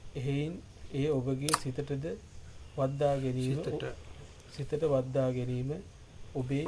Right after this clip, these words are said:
Speaker 1: යුතුයකමේ යෝගාවචර දිනචරියාව.
Speaker 2: හොඳයි. තෙරුවන් සරණයි. අපි ස්තුතිවන්තම එකෙක් විදියට. අ,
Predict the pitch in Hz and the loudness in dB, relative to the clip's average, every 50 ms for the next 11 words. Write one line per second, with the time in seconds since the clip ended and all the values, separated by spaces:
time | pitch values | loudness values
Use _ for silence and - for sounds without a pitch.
0 | 185 175 143 127 131 131 - 131 123 120 120 120 120 - - - - - - - | -2 -4 -4 -2 -2 -2 0 0 0 0 0 -4 -4 -6 -10 -12 -16 -16 -16 -10
1 | - - 131 127 131 131 131 127 123 123 123 - - 131 139 165 170 - - - | -6 -2 0 0 2 2 2 2 2 2 0 0 -2 -2 -2 -4 -6 -10 -10 -8
2 | 127 131 123 127 120 - 123 120 120 117 120 127 135 135 - - - - - - | -6 -4 -4 -4 -4 -4 -4 -6 -6 -6 -8 -8 -8 -10 -10 -12 -14 -14 -14 -14
3 | - - - - 123 113 107 101 104 120 151 208 - - 151 135 143 143 139 139 | -16 -12 -8 -6 -6 -4 -4 -4 -4 -2 -4 -4 -4 -2 -2 0 2 2 0 0
4 | 135 127 120 117 117 120 139 151 135 120 - 131 117 113 - - - - - 151 | -2 -2 -4 -2 -2 0 0 0 0 -2 -2 -4 -6 -6 -6 -10 -12 -10 -8 -8
5 | 117 - - - 139 131 - 139 135 127 123 123 131 123 123 117 110 - 127 117 | -8 -6 -4 -4 -4 -2 0 0 0 0 0 -2 -2 -2 -2 -2 0 0 0 2
6 | - 143 127 143 147 156 202 214 - - - - - - - - - - - - | 2 0 2 4 4 4 2 0 -4 -6 -10 -12 -12 -12 -12 -12 -12 -14 -14 -8
7 | - 135 | -4 -2